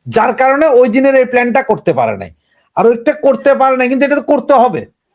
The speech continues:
And এটা করতে হবে এই কারণে গতকাল বা গত পরশু থেকে বসানো হয়েছে কি, এই যে হাদি ভাইয়ের বিচার করতে হবে বিভিন্ন জায়গায়।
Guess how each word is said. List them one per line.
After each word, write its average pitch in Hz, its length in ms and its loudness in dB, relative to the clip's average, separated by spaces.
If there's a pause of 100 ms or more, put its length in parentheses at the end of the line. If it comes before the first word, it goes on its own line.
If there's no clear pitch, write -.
(380)
And 202 140 0
এটা 254 120 0
করতে 254 420 0
হবে 247 360 2 (760)
এই 330 200 2
কারণে 302 440 0 (640)
গতকাল 226 580 0
বা 214 200 0
গত 185 200 -2 (140)
পরশু 208 260 -2
থেকে 269 200 2
বসানো 226 400 -2
হয়েছে 254 200 0
কি, 214 180 -2 (600)
এই 156 120 0
যে 190 160 0 (1300)
হাদি 214 480 -2 (140)
ভাইয়ের 262 300 2
বিচার 240 360 0
করতে 208 340 -2
হবে 160 200 2
বিভিন্ন 302 320 0
জায়গায়। 110 300 -4